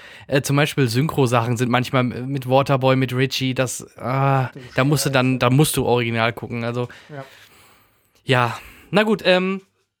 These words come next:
Speaker 2: Ja.
Speaker 1: dann würd ich vorschlagen,
Speaker 2: Genau. Wir, wir,
Speaker 1: wir
Speaker 2: wir
Speaker 1: duschen
Speaker 2: hängen
Speaker 1: einmal kurz
Speaker 2: Ja, es ist
Speaker 1: und,
Speaker 2: ganz
Speaker 1: äh,
Speaker 2: fürchterlich.
Speaker 1: spielen vom lieben Daniel, von unserem Außenkommentator, Moderator, das Interview mit Otto Waalkes und Fresh Torch ein.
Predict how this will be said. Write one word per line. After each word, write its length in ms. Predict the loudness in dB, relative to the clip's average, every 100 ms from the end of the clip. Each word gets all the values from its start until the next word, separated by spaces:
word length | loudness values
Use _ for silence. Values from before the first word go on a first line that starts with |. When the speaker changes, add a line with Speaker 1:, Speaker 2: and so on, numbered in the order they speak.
| _
Speaker 2:
Ja. 80 | 0
Speaker 1:
dann 200 | 2 2 0
würd 120 | -2
ich 120 | -2
vorschlagen, 560 | 0 0 2 0 0 -2
Speaker 2:
Genau. 300 | -2 0 -2 0
Wir, 20 |
wir, 240 | 2 2 0
Speaker 1:
wir 60 |
Speaker 2:
wir 140 | 0 2
Speaker 1:
duschen 340 | 4 2 2
Speaker 2:
hängen 100 | 2 4
Speaker 1:
einmal 180 | 2
kurz 360 | 0 -2 -2 -2
Speaker 2:
Ja, 60 | -8
es 120 | -10
ist 60 |
Speaker 1:
und, 380 | -2 0 0 0
Speaker 2:
ganz 140 | -2 0
Speaker 1:
äh, 40 | 2 0
Speaker 2:
fürchterlich. 100 | -2
Speaker 1:
spielen 580 | -4 0 2 2 0 -4 -12 -20 _
vom 320 | -2 0 0
lieben 300 | -2 0 0
Daniel, 460 | 2 2 2 0 0
von 140 | -4
unserem 200 | -6 -6
Außenkommentator, 1120 | -4 -4 -4 -6 -6 -6 -4 -4 -4 -4 -2 -2
Moderator, 680 | -2 -2 0 -2 2 0 -2 -10 -2
das 180 | 0
Interview 420 | 2 4 4 4 2
mit 180 | 2
Otto 220 | 0 0 4
Waalkes 440 | 4 4 2 0
und 300 | -4 -4 -6
Fresh 360 | -2 -2 -2 -2
Torch 360 | -2 -2 -4 -2
ein. 340 | 0 0 -4